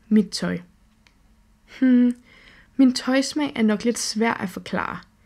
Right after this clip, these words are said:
Jeg kan godt lide lidt af det hele, og det kommer meget an på, hvilket mood jeg er i den dag. Min stil er nok meget klassisk, minimalistisk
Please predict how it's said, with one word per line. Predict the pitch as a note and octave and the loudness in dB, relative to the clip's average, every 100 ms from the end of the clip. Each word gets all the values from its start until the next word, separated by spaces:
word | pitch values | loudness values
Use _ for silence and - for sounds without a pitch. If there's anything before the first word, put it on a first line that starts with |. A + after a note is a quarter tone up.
| _ - - - | _ -20 -20 -4
Jeg | A3+ | -2
kan | A3+ | 0
godt | A3 B3 B3+ | 0 -2 4
lide | B3 B3 | 4 6
lidt | A3 A3 | 4 4
af | A3+ | 2
det | A3 | -2
hele, | F3+ G3 F3 F3+ F#3 _ _ _ - | -4 -2 0 -2 -4 _ _ _ -6
og | G#3 | 0
det | A3 | 0
kommer | A3+ G#3 | 0 0
meget | G3+ G3+ B3 C4 | 0 0 0 0
an | A3 | -2
på, | G#3+ A3 | 2 0
hvilket | F#3+ G3 A3 | 2 0 2
mood | G#3+ A3 B3+ C#4 C#4 | 4 6 6 4 0
jeg | G#3+ | -2
er | F#3 | -2
i | F#3 | -4
den | F3 F3+ F3+ | -2 -4 -4
dag. | - - - _ _ _ _ _ _ | -6 -8 -12 _ _ _ _ _ _
Min | B3 A#3 | 2 4
stil | G#3+ - D4 | 4 2 2
er | C4 | 2
nok | G#3+ G#3+ | 0 2
meget | G3+ F#3 F#3+ G#3 | 0 2 0 0
klassisk, | - - G#3 G#3+ - C#4 - - | -4 0 2 2 2 -2 -2 -2
minimalistisk | A3 G#3+ G#3 G3+ A3 A3 - B3 | 2 4 4 4 2 0 -2 -4